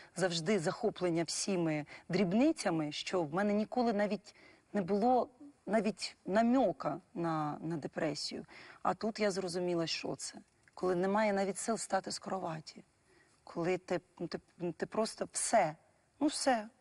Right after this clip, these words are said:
от тебе заколотили і все. Як наче ти вмер. Це страшна фігня.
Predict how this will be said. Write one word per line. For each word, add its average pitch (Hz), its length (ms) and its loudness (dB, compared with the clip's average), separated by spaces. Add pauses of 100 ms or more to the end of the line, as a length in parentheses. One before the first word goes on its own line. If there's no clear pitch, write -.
(120)
от 196 120 -8
тебе 208 240 2
заколотили 226 760 2
і - 20 -6
все. 170 340 -8 (880)
Як - 200 -6
наче 220 240 2
ти 208 140 -2
вмер. 156 480 -2
Це 294 300 2
страшна - 500 -2
фігня. 151 400 -4